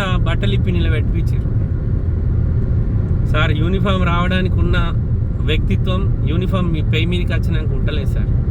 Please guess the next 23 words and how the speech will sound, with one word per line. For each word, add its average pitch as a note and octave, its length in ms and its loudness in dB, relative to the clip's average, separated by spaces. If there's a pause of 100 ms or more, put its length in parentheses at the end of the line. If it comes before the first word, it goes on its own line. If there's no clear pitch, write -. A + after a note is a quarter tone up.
(960)
అదే E3 200 0
నౌకరి D#3 360 0
కోసం D#3 580 0
ఒక్కొక్కళ్ళు D#3 440 0
పిచ్చోళ్ళ F3 440 2
లెక్క E3 260 0
రోడ్ల - 280 0
మీద - 220 2 (1300)
ఉరికి G3+ 320 0
ఉరికి G#3 260 2
గుండెలాగి G3+ 500 2
చచ్చిపోయిన G3 480 0
వాళ్ళు F#3 160 2
ఉన్నారు F3+ 200 0
సార్, - 180 0
కానిస్టేబుల్ - 640 2
జాబ్ C3 340 0
కోసం. - 240 0 (1040)
నేను D3 160 0
ఖచ్చితంగా F3 480 0
ఈ F3 40 2
జాబ్ D3+ 320 2
కొట్టాలని - 600 0